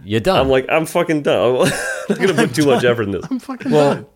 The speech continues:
Speaker 2: Like, if I break my elbow doing this, uh, like, what, what's the <laughs> point?
Speaker 1: Can, can you, can you drop in?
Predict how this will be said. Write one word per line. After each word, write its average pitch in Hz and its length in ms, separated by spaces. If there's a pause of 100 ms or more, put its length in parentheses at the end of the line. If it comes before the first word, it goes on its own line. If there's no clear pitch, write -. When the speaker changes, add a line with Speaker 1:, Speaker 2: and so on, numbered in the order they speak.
(440)
Speaker 2:
Like, 156 120
if 165 60
I 180 60
break 151 340
my 185 200
elbow 123 420
doing 107 320
this, 98 260
uh, 60 220 (240)
like, 107 140
what, 101 200
what's 101 160
the 104 60
<laughs> - 20
point? 123 180 (320)
Speaker 1:
Can, 147 120
can 135 240
you, 156 300
can 123 220
you 120 80
drop 113 300
in? 104 240